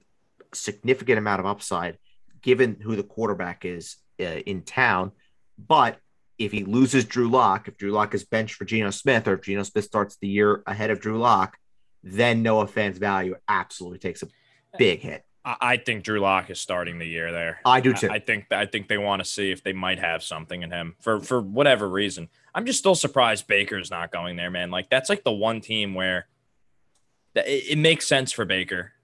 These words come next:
Speaker 2: for, like, a one-year tryout ki-,
Speaker 1: I agree.
Speaker 2: type of thing. That's
Speaker 1: I
Speaker 2: like,
Speaker 1: agree.
Speaker 2: where's Baker playing this year? If it's not, sorry to get off topic, but
Speaker 1: If it's not Seattle, it has to be Carolina. But
Speaker 2: I don't think so
Speaker 1: even
Speaker 2: either
Speaker 1: then,
Speaker 2: there.
Speaker 1: yeah.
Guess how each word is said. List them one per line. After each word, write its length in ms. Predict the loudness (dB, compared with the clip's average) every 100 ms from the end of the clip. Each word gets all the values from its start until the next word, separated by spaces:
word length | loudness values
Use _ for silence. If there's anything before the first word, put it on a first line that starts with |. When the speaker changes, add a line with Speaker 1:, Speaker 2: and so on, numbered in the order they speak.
| _
Speaker 2:
for, 200 | 0 2
like, 160 | 2 0
a 60 |
one-year 380 | 0 0 0 -2
tryout 500 | 0 0 2 0 -2 -8 _ _ _
ki-, 100 | -6 0
Speaker 1:
I 60 | 2
agree. 180 | 0
Speaker 2:
type 80 | -2
of 120 | -10
thing. 260 | -6 -6 -6 -14 _ _ _ _ _ _ _ _ _ _ _ _ _ _ -20 _
That's 180 | 2 4
Speaker 1:
I 40 | 4
Speaker 2:
like, 180 | 4
Speaker 1:
agree. 120 | -2 4
Speaker 2:
where's 200 | 4 6
Baker 300 | 4 4 2
playing 320 | 2 0 0
this 180 | -4 -2
year? 260 | -2 -4 _
If 120 | -14
it's 140 | -10 -2
not, 520 | 0 0 -2 -6 -2
sorry 160 | 0 2
to 80 |
get 80 | 0
off 160 | -2 -2
topic, 360 | -2 0 -4 -6
but 220 | -8 -8 _ _ _ _ _ _ _ _
Speaker 1:
If 160 | 2 2
it's 160 | 0
not 260 | 2 2 0
Seattle, 520 | 0 4 6 6 4
it 60 | -2
has 240 | -4 -6
to 60 | -8
be 100 | -12
Carolina. 680 | -2 0 0 -2 -4 -6 -6
But 180 | -6 -6 -8
Speaker 2:
I 180 | -2 0
don't 160 | 0 0
think 200 | 0 0
so 200 | 2 2
Speaker 1:
even 140 | 4
Speaker 2:
either 120 | 4
Speaker 1:
then, 80 | 2
Speaker 2:
there. 120 | 4
Speaker 1:
yeah. 220 | 2 2